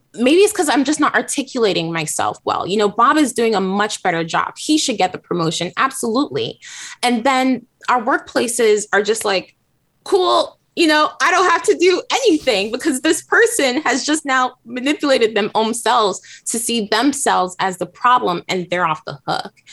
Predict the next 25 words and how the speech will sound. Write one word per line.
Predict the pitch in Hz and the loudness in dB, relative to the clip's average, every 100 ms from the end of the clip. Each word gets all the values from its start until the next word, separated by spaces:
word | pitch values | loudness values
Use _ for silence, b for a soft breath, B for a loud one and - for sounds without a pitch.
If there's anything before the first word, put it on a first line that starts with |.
| B B B - | B B B -4
And | 226 | -2
so | 277 269 | 0 2
this | 269 208 | 0 -2
gaslighting | 240 269 320 - 220 208 208 | -2 -2 -2 -2 -2 0 -2
thing, | 185 180 170 175 _ - | -4 -2 -4 -6 _ -4
it's | 214 - - - _ | -4 -4 -10 -12 _
tiny, | - 285 294 339 370 370 - _ - | -6 0 4 4 4 2 -2 _ -4
yes, | 247 320 - - - _ | 0 0 -2 -10 -16 _
but | 233 | 0
it | 214 | 0
happens | - - 254 311 294 285 - b b | -2 -4 -2 2 2 0 -4 b b
so | - - - 262 285 302 302 - b b | -8 -4 0 2 4 4 2 -2 b b
regularly | 202 208 208 269 269 277 277 302 294 | -2 0 0 0 0 0 2 0 0
with | 196 | -4
so | - - 247 262 | -4 -4 0 2
many | 254 240 | 0 -2
people | - 233 233 240 - - | -6 -8 -4 -2 -4 0
over | 190 208 196 180 | 2 2 2 0
time, | - - 165 180 226 269 B B - | -6 -4 -2 0 0 -2 B B 0
then | 233 | 2
we | 226 | 2
lose | 220 202 277 302 - | 0 0 4 2 2
the | 214 | -2
sense | - 226 247 240 - | -2 -2 -2 -2 -2
of, | 185 175 | 0 0